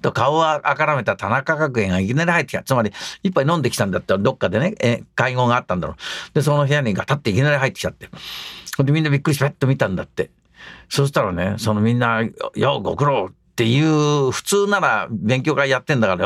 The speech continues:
「よ、ご苦労、みんな大変だな」ってこう、一言声かけてくれるのに、田中角栄は我々の方で全く見ないでね、その事務、あの、事務として残ってた女の子にね、お茶出しで残ってた女の子に、「女の人は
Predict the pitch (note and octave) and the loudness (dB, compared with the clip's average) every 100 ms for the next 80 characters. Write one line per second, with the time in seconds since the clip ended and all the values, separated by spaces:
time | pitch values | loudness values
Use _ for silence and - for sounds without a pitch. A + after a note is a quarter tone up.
0 | C3+ A#2+ F#2 C3 A2+ G2+ G#2+ - G2+ A2 | 0 -2 0 0 2 0 -2 -2 -2 0
1 | B2 A#2+ - A2 F#2+ G#2 F#2+ C#3+ A#2+ G#2 | 0 -2 -4 -2 0 0 0 -2 -2 0
2 | C3+ A2+ A#2+ G#2 G2 G#2+ G#2+ F#2+ G2+ A2+ | 0 0 0 0 2 2 2 2 2 2
3 | F#2+ - - A2 B2 C3 B2 G#2+ F#2+ F2+ | -2 -12 -6 -2 0 0 0 0 0 2
4 | F2+ F2 F2 G2+ C3 C3+ C3+ A#2+ G2 F2 | 0 0 -2 0 0 0 0 0 -2 -2
5 | F#2 - C#3 C3 C3+ B2 F2+ F#2+ A#2 - | -6 -2 0 2 2 0 0 -2 -2 -6
6 | - - - - - - G#2 G2+ F#2+ C3 | -12 -12 -12 -14 -8 -2 0 2 2 2
7 | C#3 - _ - - - A2 G#2 A2 E3 | 0 -2 _ -10 -6 -4 -2 0 0 2
8 | C3 A2+ - G#2+ G#2 C3+ - G2 F#2+ G#2 | 0 -2 0 0 2 0 -2 -2 0 2
9 | G#2+ G#2 F2 F2 F#2 - - _ F#2+ A#2 | 2 2 -2 0 0 0 -6 _ -2 0
10 | G#2 F#2+ F#2 F#2+ F2+ G2+ F#2+ G2 F2+ F#2+ | 0 0 0 2 2 2 0 -4 -4 0
11 | F2+ F2 E2+ D#2+ - - - - - - | 0 0 -4 -10 -16 -20 -20 -20 -20 -20
12 | - - - - _ - G2+ G2 F#2+ F#2 | -20 -20 -20 -20 _ -4 -2 0 -2 -2
13 | - F#2 G2+ F2 | -2 0 0 -2